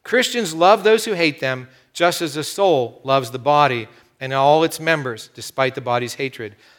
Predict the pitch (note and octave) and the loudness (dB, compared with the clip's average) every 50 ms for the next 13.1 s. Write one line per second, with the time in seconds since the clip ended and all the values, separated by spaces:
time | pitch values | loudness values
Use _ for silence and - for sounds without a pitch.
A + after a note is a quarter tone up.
0 | _ - D3+ D3+ D#3+ D#3 B2+ G#2+ G#2+ D3+ C#3 C#3 B2+ - - - C#3 A#2 B2+ B2+ | _ -8 -2 0 0 0 0 0 2 4 4 4 2 -2 -8 -12 -12 -6 -4 -4
1 | A#2+ - - - G#3 G#3+ G3 D#3 B2+ A#2 A2 - - _ _ - D3 C#3+ C3 - | -4 -4 -8 -4 -2 0 0 0 0 -2 -6 -10 -16 _ _ -10 -10 -8 -8 -6
2 | - E3 F3 F#3+ G3 G3+ G#3 G3+ G3+ G3+ G3+ G3 G3 E3+ E3+ E3 D#3 C#3+ C3 B2+ | 0 2 4 4 4 2 0 -4 -4 -4 -4 -4 -4 0 2 4 4 4 2 0
3 | A#2 G#2+ - _ _ _ _ _ - C3 C3 - C3 B2 G#2 D3 D#3 D#3+ D#3+ D3 | -2 -8 -12 _ _ _ _ _ -10 -10 -8 -8 -8 -4 2 4 6 6 6 4
4 | C3+ B2+ A#2 - - C3 C3 B2 - C3 A#2+ B2+ C3+ C3 A#2 A2+ G#2 A2+ - _ | 2 -4 -6 -6 -4 -4 -6 -6 -8 -12 -4 -2 0 0 0 -4 -8 -12 -18 _
5 | _ _ _ _ _ - C3+ B2+ - - - F#3 G3+ G#3 G3+ F3 D3 C3+ A#2+ A#2 | _ _ _ _ _ -12 -12 -10 -10 -10 -8 -6 -4 -2 -2 -2 -2 -4 -4 -6
6 | A#2 A2+ G#2+ A2 A2 _ _ _ _ _ - D3 D3 C#3+ C#3 A#2 G2 - C#3 C#3+ | -6 -8 -8 -12 -16 _ _ _ _ _ -4 -2 0 0 0 0 -2 -2 0 0
7 | E3+ F3+ F#3+ F3+ - - - G3 F3+ - - - A#2+ G#2 G#2 G#2 - _ _ _ | 2 0 -2 -4 -8 -8 -6 -6 -6 -6 -10 -12 -18 -18 -18 -20 -20 _ _ _
8 | _ - B2+ A#2 - - E3 E3+ F#3+ G#3 G#3 G#3 G#3 G#3 G#3 F#3+ F#3+ G3 G#3 G#3+ | _ -16 -16 -14 -10 -8 -4 -2 -2 0 0 -2 0 0 0 2 4 4 4 4
9 | G#3+ G#3 F3 G3 G3+ G3+ G3+ - - F#3+ E3 B2 C3 B2+ A#2 A2+ - _ _ _ | 4 2 0 0 -4 -4 -6 -6 -6 -6 -6 -6 -8 -12 -12 -16 -20 _ _ _
10 | _ _ - C#3 C3+ - C#3+ C3+ C3+ D#3 F3+ E3+ D3+ C3+ C3 - C#3 C3 C3 B2 | _ _ -4 -4 -4 -4 -2 -4 0 4 4 4 4 4 0 -2 -2 -4 -4 -4
11 | B2 B2 A#2+ B2+ C3 B2+ A#2+ A#2+ A#2+ - _ _ _ _ _ _ - C3+ D3+ - | -6 -12 -6 -4 -4 -4 -4 -6 -10 -12 _ _ _ _ _ _ -4 -2 -2 -2
12 | - - G#3+ A3+ B3 C4 B3 A3+ A3 G#3+ G3+ F#3 E3+ F3 F#3+ G3+ G3+ F#3 - C3+ | 0 4 6 8 8 8 8 6 6 4 4 2 0 0 2 2 0 0 -2 -6
13 | A#2+ A#2 | -8 -10